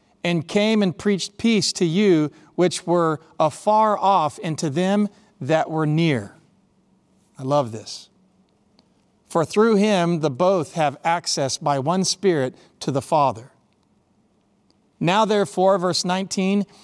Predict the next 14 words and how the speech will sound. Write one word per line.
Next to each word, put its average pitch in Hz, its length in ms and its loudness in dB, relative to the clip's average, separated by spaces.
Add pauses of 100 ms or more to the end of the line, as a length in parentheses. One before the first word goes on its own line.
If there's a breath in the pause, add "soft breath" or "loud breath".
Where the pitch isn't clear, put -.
(220 soft breath)
"you 214 380 4
are 196 220 2
no 202 240 2
more 202 180 2
strangers 196 720 0
and 151 160 -4
foreigners, 175 640 0 (280 soft breath)
but 147 200 0
fellow 220 640 0
citizens." 147 960 0
We're 139 120 -8
talking 175 280 0
about 170 300 -2
community. 175 720 2